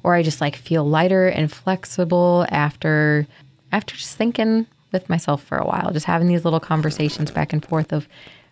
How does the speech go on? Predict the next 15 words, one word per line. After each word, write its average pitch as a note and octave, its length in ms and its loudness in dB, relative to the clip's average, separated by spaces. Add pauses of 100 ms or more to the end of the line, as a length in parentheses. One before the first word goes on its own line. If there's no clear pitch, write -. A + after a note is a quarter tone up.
(140)
uh, D#3+ 200 2
"This D3+ 220 -2
feels D3+ 260 0
this, - 200 -2
why - 160 -2
does D3+ 80 -2
that C#3+ 160 -6
feel E3 180 0
that?" A3+ 260 0 (220)
Whatever. F3 420 0 (180)
You A3+ 80 -2
gotta B3 140 2
talk B3 200 -2
to - 80 0
yourself. - 400 -6